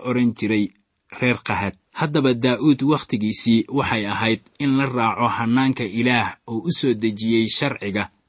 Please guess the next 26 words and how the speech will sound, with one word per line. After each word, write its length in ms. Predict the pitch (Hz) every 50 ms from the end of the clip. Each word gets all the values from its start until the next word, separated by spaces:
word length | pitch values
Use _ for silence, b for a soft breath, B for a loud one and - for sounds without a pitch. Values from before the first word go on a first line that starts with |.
| _
iyo 500 | - 131 123 123 123 123 120 120 120 - -
meesha 400 | - 135 143 143 139 - - 123
quduuska 600 | - - 120 117 117 135 139 135 117 - - 104 95 90 98
ah, 140 | 101 95 - - _ _ _ _
laakiinse 680 | - 120 120 117 - - 139 139 131 - - 127 113 - _ -
ma 120 | 135 139
uu 180 | 117 120 110 101
raacin. 480 | 92 104 98 98 87 98 107 104 90 - _ _ _ _ _
Sababtaas 600 | - - 135 135 156 170 160 - 156 135 - -
aawadeed 560 | - 127 127 127 135 147 151 135 131 113 101 - - - _ _ 127
dhibaato 540 | 120 120 120 120 120 120 - - 143 - - -
ayaa 420 | 127 123 117 120 117 113 110 110 - - _ _
ka 100 | - 160 143
hor 240 | 135 135 - 92 107
imaanaysa, 680 | 110 110 113 113 113 113 107 101 95 - - 101 90 - _ _
isla 380 | - 127 123 - 131 127 127 120
sida 460 | - - - 175 160 139 113 104 - - -
dadka 340 | 127 147 143 135 - - 120
Ilaah 480 | 95 120 120 120 127 131 123 120 - -
ay 140 | 120 120 117
dhibaatooyin 760 | 117 120 113 113 113 113 107 - - 120 113 120 123 127 123 -
ula 180 | 120 117 120
soo 200 | 117 - - 107
gudboonaadaan. 880 | 98 95 107 98 104 104 104 101 101 101 101 98 95 107 104 98 92 92 - _ _ _ _
Haddaan 360 | - 120 117 117 139 135 131
horay 260 | 123 131 139 165 170